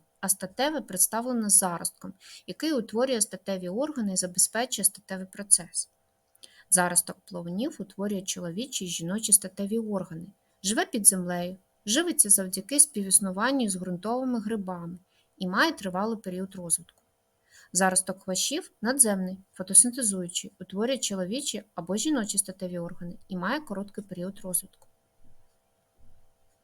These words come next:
З решток вимерлих деревоподібних плавунів і хвощів утворилися поклади кам'яного вугілля.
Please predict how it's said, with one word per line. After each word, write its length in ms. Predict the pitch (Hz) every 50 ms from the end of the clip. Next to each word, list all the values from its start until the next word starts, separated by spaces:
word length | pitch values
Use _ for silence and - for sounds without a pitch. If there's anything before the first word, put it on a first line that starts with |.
| _ - - - _ _ _ _ _ _ _ _ _ _ _ _ -
З 100 | 190 196
решток 400 | 208 208 196 - - 190 - -
вимерлих 600 | 180 196 196 190 185 175 175 165 170 170 - -
деревоподібних 760 | - 185 185 185 180 175 170 - 185 175 - 175 170 170 165
плавунів 500 | - - 180 175 170 175 170 165 160 -
і 40 | -
хвощів 420 | - - - 165 - - - 311 302
утворилися 560 | 226 208 - 175 175 196 240 285 277 - -
поклади 440 | 208 - 202 202 - 226 202 185 190
кам'яного 460 | - - 175 170 175 170 180 202 220 220
вугілля. 440 | 208 220 208 214 202 175 156 156